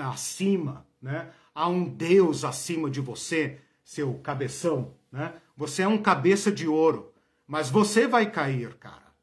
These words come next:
né? E há um Deus acima de você." Ele desenvolve uma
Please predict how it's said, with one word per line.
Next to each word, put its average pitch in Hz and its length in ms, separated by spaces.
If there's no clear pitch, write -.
né? 123 260
E 156 180
há 160 100
um 185 140
Deus 151 400
acima 131 400
de 123 100
você." 185 500
Ele 294 300
desenvolve 202 840
uma 214 540